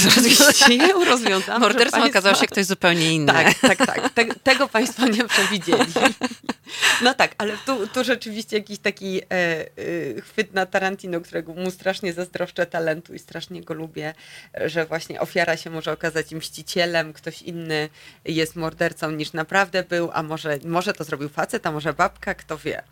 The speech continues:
Speaker 2: Więc takie, takie tutaj historie też będą.
Speaker 1: A oprócz Czarnej Dali, co jeszcze jest z, e, z rzeczywistości wzięte,
Speaker 2: Ym,
Speaker 1: z komiksu?
Speaker 2: mamy tutaj, miałaś przed chwilą taką stronę,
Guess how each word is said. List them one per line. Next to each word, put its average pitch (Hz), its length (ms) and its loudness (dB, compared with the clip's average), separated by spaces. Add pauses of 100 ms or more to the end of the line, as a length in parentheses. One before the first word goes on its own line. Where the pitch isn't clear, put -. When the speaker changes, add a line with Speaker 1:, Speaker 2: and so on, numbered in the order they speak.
(420)
Speaker 2:
Więc 160 240 -12
takie, - 360 -10 (120)
takie 170 260 -6
tutaj - 280 -12
historie 151 460 -10
też 139 180 -18
będą. - 420 -14 (400)
Speaker 1:
A 170 140 6
oprócz - 280 -6
Czarnej 175 340 -4
Dali, 170 280 -2
co - 140 -10
jeszcze 151 380 -2
jest 151 300 -8
z, 156 280 -6 (1300)
e, 139 520 -6
z - 260 -12
rzeczywistości 170 1000 -4 (180)
wzięte, 165 540 -2 (560)
Speaker 2:
Ym, 180 60 -6
Speaker 1:
z - 40 -14
komiksu? 160 500 -6 (580)
Speaker 2:
mamy 262 300 0
tutaj, 240 380 -10
miałaś 208 220 -6
przed - 200 -20
chwilą 196 260 -8
taką 185 220 -10
stronę, 185 840 -4